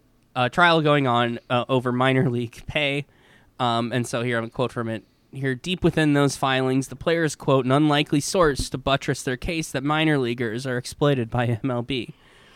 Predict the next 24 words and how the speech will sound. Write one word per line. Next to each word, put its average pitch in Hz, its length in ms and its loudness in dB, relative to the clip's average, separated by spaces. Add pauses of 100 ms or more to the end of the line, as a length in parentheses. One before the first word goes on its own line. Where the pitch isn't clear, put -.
(160)
A 131 60 -6
tweet 170 280 -2
from 147 200 0
New 156 60 2
York 175 340 6
Mets 190 280 2
owner 131 220 2
Stephen 120 380 -6
Cohen. 117 420 -2 (420)
Since - 240 -10
buying 202 340 2
the 190 80 2
team 160 320 2
in 143 80 2
November 147 400 2
twenty 147 320 -2
twenty 135 280 -4
for 123 200 -2
a 117 40 0
record 131 380 -2
two 185 160 -4
point 160 300 -4
four 147 200 -2
billion, 131 540 -2